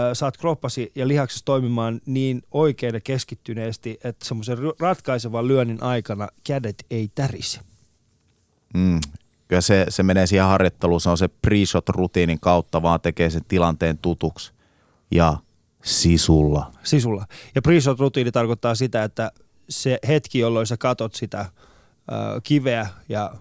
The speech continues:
Speaker 1: eikö se ole kivi se valkoinen pallo?
Speaker 2: Juu,
Speaker 1: Joo,
Speaker 2: sanotaan.
Speaker 1: kivi, ja sä katot sitä punaista palloa tai, ö, väripalloa, niin se ei ole, se on tuttu se tilanne. Eli sä oot aikaisemminkin lyönyt tismalleen saman lyönnin, ja se on mennyt sisään.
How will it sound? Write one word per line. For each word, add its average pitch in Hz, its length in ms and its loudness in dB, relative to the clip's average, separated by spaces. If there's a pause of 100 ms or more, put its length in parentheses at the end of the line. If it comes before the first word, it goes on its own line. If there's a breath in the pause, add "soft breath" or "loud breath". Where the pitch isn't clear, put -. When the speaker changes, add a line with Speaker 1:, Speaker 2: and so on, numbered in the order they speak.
Speaker 1:
eikö 117 120 -6
se 127 60 -2
ole 110 60 -2
kivi 110 220 2
se 101 120 0
valkoinen 101 380 -2
pallo? - 280 -6
Speaker 2:
Juu, 143 200 2 (120)
Speaker 1:
Joo, 110 120 4
Speaker 2:
sanotaan. 98 320 0
Speaker 1:
kivi, 120 400 2
ja 117 320 -2
sä 120 140 -6
katot 113 220 -2
sitä 110 220 -4
punaista 120 420 -2
palloa 110 340 -2
tai, 107 200 -2 (540 loud breath)
ö, 117 140 2
väripalloa, 113 640 -2 (120)
niin 107 340 -6 (120)
se - 160 -4
ei 117 100 0
ole, 117 120 0 (480)
se - 120 -4
on 120 80 -2
tuttu 151 300 -2
se 107 160 -4
tilanne. 113 400 -4 (200)
Eli 117 100 0
sä 127 80 0
oot 113 100 -2
aikaisemminkin 127 800 0
lyönyt 120 320 0
tismalleen 117 480 0
saman 120 280 -2
lyönnin, 113 320 0
ja 107 60 -6
se 135 80 0
on 117 100 2
mennyt 107 200 -2
sisään. - 340 -4